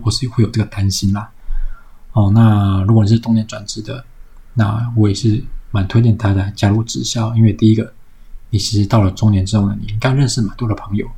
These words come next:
哦，不管是工作上、生活上，所以你就有些基础的人脉，哦，可以去推广，或者呢，去能够介绍直销这个产品给那些亲朋好友。那再来呢，再来呢，我们也知道，就是说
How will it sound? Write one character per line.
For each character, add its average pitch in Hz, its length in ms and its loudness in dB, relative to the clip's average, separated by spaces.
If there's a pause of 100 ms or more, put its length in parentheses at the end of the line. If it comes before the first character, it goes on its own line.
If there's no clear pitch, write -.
(220)
哦， 98 120 0
不 101 140 -2
管 104 80 2
是 104 100 0
工 110 260 2
作 110 200 0
上、 95 240 -2
生 98 220 -6
活 104 80 -8
上， 110 260 -8 (420)
所 110 160 0
以 101 40 4
你 92 180 0
就 113 140 2
有 110 240 2
些 120 160 2
基 117 240 -2
础 107 160 -10
的 - 60 -12
人 95 180 -4
脉， 117 240 0 (220)
哦， 98 100 -2
可 101 160 -6
以 101 60 0
去 104 180 2
推 127 240 0
广， 131 240 -4 (600)
或 117 100 4
者 104 120 4
呢， 98 220 0 (120)
去 - 140 2
能 98 80 2
够 95 100 6
介 - 180 2
绍 104 180 -2
直 101 200 -6
销 98 200 -2
这 101 80 -4
个 110 60 -2
产 - 300 -6
品 117 260 -6
给 - 140 -8
那 104 160 -2
些 101 180 0
亲 110 180 2
朋 101 80 0
好 113 220 -6
友。 120 120 -2 (880)
那 123 180 4
再 123 140 4
来 113 60 6
呢， 113 240 4
再 127 140 2
来 104 80 6
呢， 98 80 4
我 98 40 4
们 98 100 6
也 95 80 4
知 - 140 -2
道， 104 140 4
就 104 120 -6
是 101 80 -10
说 101 280 -4